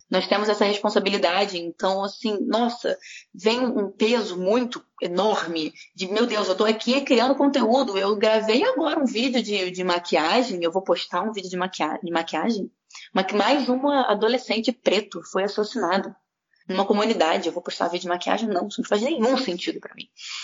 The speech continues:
Então, revi tudo, revi todo o meu planejamento. Mas, é, é, sendo que quando eu falo de, de um vídeo de maquiagem, né, que foi o exemplo que tava acontecendo na minha situação naquele momento.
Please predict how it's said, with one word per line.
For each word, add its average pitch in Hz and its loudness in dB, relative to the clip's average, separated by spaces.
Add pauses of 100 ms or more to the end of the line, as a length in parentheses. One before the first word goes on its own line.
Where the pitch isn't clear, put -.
(140)
Então, 180 0
revi 214 2
tudo, 254 4
revi 180 0
todo 220 0
o 233 2
meu 226 2
planejamento. 214 0 (340)
Mas, 175 0
é, 180 4
é, 170 0 (400)
sendo 415 0
que 311 -4
quando 403 0 (220)
eu 214 2
falo 220 2
de, 185 -4 (240)
de 170 -4
um 190 0
vídeo 208 -2
de 196 0
maquiagem, 175 0
né, 165 -4
que - -16
foi 185 0
o 180 0
exemplo 180 -2
que - -18
tava 175 2
acontecendo 175 -2
na 175 0
minha 175 0
situação 175 0
naquele 180 -2
momento. 175 0